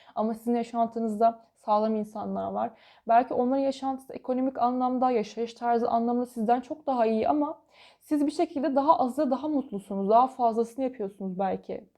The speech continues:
Niyeyse enerji bana böyle geçti. Yani onlar belki çok daha fazla parayla, çok daha fazla imkanla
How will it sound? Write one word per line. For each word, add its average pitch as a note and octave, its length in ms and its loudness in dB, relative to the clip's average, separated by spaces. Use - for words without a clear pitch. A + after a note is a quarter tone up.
Niyeyse B3 320 -2
enerji A3+ 420 2
bana A3+ 220 0
böyle A3+ 180 2
geçti. F#3+ 460 -4
Yani G#3 140 -2
onlar C4+ 420 2
belki D4 220 0
çok - 240 -8
daha C4 140 6
fazla C4 420 0
parayla, B3+ 300 0
çok C4 260 -8
daha B3 140 2
fazla A#3+ 320 0
imkanla C4+ 680 -2